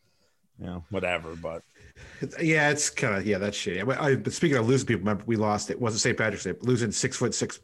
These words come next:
Speaker 2: Pete.
Speaker 1: Yes.
Speaker 2: Downtown Chicago.
Speaker 1: That was
Speaker 2: That was
Speaker 1: your bachelor party?
Speaker 2: So, I don't know. Who, yeah, I think so. Yeah, that was where you vomited up the chew. Yeah.
Speaker 1: Yes.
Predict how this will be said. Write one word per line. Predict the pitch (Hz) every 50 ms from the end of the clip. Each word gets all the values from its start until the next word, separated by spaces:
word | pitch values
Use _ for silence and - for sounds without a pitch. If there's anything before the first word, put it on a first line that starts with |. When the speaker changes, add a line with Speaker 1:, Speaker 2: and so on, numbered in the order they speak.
| _ _
Speaker 2:
Pete. | - - 156 131 - - - _ _ _ _ _ _ _ _ _ _ -
Speaker 1:
Yes. | 113 175 190 233 277 285 - -
Speaker 2:
Downtown | 135 127 123 107
Chicago. | - 117 - 131 131 151 147 107 90 80 117 -
Speaker 1:
That | 160 190
was | 220 226 -
Speaker 2:
That | 123 135 156
was | - 156
Speaker 1:
your | 160 185 196
bachelor | 175 208 208 220 - 247 226
party? | 202 233 220 226 233 240 269 262 247 - _ _ _ _ _ _ _ - - _ _
Speaker 2:
So, | - 143
I | -
don't | 143 160 208 214
know. | 160 165 - -
Who, | - - 135 120 107 - _ _
yeah, | 127 147 147
I | -
think | 185 190 151
so. | - - 139 113
Yeah, | 113 113 107
that | 110 -
was | 117 107
where | 120 113
you | 110 101
vomited | 107 101 98 101 101 98 95 90
up | 92 90 - -
the | 85
chew. | 82 - - 95 95 90 82 82 117
Yeah. | 123 139
Speaker 1:
Yes. | 160 185 208 214 214 226 240 247 262 269 277 269 - - 285 262 247 - - 277 262 - - - 214 262 262 262 262 262 254 233 202 - - - - -